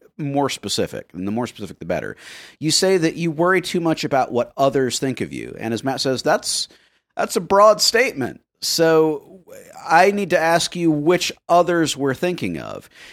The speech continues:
If you mean random strangers from the subway that you will never see again,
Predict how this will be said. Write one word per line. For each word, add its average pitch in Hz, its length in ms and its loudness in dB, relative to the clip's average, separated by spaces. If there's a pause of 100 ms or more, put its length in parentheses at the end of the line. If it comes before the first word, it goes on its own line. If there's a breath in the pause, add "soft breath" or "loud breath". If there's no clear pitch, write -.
(140)
If 175 240 0
you 196 140 -4
mean 247 440 -4
random 190 580 0
strangers 165 1000 -2
from 160 320 2
the 143 80 -2
subway 135 680 2
that 139 260 -2
you 151 180 4
will 156 140 4
never 143 380 2
see 170 300 2
again, 110 720 -2